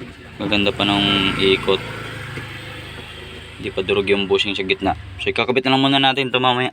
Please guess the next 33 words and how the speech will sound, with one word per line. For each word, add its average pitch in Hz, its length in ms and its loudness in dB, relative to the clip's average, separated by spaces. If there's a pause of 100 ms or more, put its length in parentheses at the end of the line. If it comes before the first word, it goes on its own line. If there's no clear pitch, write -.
pagdating 101 400 2
nung 101 400 4 (720)
isang 95 240 0
adjuster 92 400 2
screw. 87 240 -2 (1040)
Yan. 92 320 -8
So 95 800 4
pahabol 117 320 4
ko 120 160 -2
pala, 120 160 2
no, 117 240 0
yung 101 160 -2
sa - 80 -8
pagkabit 101 400 0
ng 110 320 4
shafting 107 400 0
na 107 80 2
to. 117 240 2 (640)
Sa, 95 480 4
hindi 95 200 2
kayo 95 200 2
pwede 92 160 2
magkabaliktad 92 800 0
kasi 95 280 2
yung 90 120 2
ating 92 400 2
camshaft 98 480 0
cap 87 160 2
makikita 92 600 2
nyo 90 120 0
doon. 82 280 -2 (680)
Ayan, 107 240 -2
oh. - 40 -16